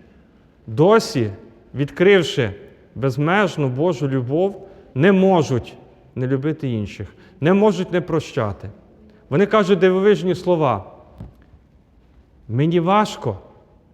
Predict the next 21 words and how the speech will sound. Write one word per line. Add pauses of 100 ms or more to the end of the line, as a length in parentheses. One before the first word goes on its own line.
(300)
я
відчуваю
біль, (720)
я
відчуваю
сум, (1500)
але
мені
не
боляче, (1000)
але
мені
не
сумно". (1700)
Християни —
це
ті
люди,
які
вчаться
розрізняти